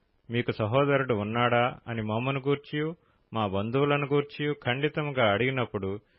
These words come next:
మేము ఆ ప్రశ్నలకు తగినట్టు అతనికి వాస్తవము తెలియచెప్పితిమి. "మీ సహోదరుని తీసుకొని రండని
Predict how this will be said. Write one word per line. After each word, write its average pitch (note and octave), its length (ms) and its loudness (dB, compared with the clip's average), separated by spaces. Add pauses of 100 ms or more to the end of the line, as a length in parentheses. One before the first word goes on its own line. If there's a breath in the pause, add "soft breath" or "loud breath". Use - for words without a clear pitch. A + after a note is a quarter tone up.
(220)
మేము B2 200 2
ఆ A2+ 100 4
ప్రశ్నలకు A#2 720 -2
తగినట్టు C#3 560 0
అతనికి G#2+ 680 -4 (380)
వాస్తవము C#3 640 0
తెలియచెప్పితిమి. G2+ 920 -4 (480)
"మీ A2+ 100 -2
సహోదరుని D3+ 640 2
తీసుకొని B2+ 520 -4
రండని A2 520 0